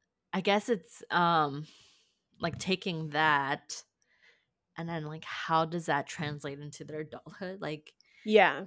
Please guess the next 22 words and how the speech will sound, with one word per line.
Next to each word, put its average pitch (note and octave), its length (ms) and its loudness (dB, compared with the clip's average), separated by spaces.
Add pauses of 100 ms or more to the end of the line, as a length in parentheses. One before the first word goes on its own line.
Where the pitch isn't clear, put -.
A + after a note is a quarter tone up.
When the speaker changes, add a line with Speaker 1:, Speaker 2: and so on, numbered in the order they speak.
Speaker 1:
'cause D4+ 120 2
they, D#4 260 2
they C4+ 240 4
are, D4+ 500 8
um, B3+ 500 0 (1900)
there's C4 160 0
a C#4 80 -2
lot B3 200 -2
of, D4+ 80 0
like, A#3 160 2
self-sab-, F3+ 720 -2 (120)
self-sabotaging E3+ 1300 6
a D3 100 -2
lot B2+ 240 -4
that B2 100 -6
happens C#3+ 720 -10 (240)
in E3 80 -8
their D3+ 80 -8
Speaker 2:
Mm-hmm. - 160 -8
Speaker 1:
twenties. G#3+ 720 -2 (180)
Speaker 2:
Mm-hmm. G3+ 460 -6 (800)
Speaker 1:
Um, D3 460 -10